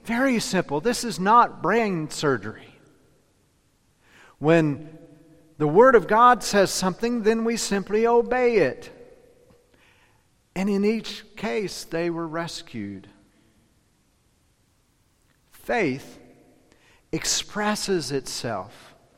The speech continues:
in action and obedience. As James says,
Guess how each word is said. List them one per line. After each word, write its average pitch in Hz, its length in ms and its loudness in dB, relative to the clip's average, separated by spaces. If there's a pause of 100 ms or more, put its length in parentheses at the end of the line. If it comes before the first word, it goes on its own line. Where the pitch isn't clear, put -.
(640)
in 127 220 -8 (180)
action 117 680 -6 (1160)
and 127 120 -6
obedience. 117 920 -12 (2000)
As - 140 -12
James 147 400 -10
says, 190 560 -14